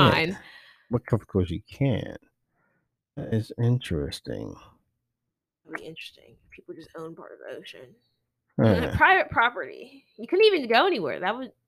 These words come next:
Speaker 1: that would literally, trade would be so hard.
Speaker 2: Oh, and then it says they have other laws. No one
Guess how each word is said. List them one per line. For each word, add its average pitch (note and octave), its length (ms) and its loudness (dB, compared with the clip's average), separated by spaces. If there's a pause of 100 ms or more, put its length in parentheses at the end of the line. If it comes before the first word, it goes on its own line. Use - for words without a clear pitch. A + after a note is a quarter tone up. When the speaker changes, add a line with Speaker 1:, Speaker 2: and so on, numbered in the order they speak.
(220)
Speaker 1:
that A3+ 120 -2
would B3+ 120 -2
literally, B3 280 -2
trade A3 320 -4
would G3 120 -12
be F3+ 80 -8
so D3+ 240 -8
hard. D3+ 380 -8 (720)
Speaker 2:
Oh, B2 560 10
and G2+ 120 8
then G2 140 10
it G2+ 100 6
says F2 320 6
they F2+ 100 6
have F#2 200 8
other F#2+ 260 6
laws. D#2+ 360 8
No F#2 160 8
one F2 300 6